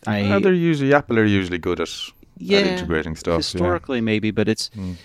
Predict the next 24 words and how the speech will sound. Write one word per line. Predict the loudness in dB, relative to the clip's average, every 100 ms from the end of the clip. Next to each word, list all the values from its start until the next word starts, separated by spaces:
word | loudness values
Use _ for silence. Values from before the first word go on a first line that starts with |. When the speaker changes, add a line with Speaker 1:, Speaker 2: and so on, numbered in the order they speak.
| _
Speaker 1:
it's | -4
one | -2
of | 0
those | 0 -2
things | -4 -2 -2
that | 0
I | 2 2
remain | 0 -2 -2 -2
a | -2
little | -4 -4
skeptical | -2 -2 -2 -4 -2
of | -2 -4 -8 -10
with, | 0 0 0 -8 _ _ _ _ _ _
you, | -4 -4
you | -4 -6
know, | -4
this, | -6 -6
this | -8 -8
kind | -8 -8 -8
of | -6
direction | 0 0 0 -6
is | -4
gonna | -4 -6
come | -4 -4 -4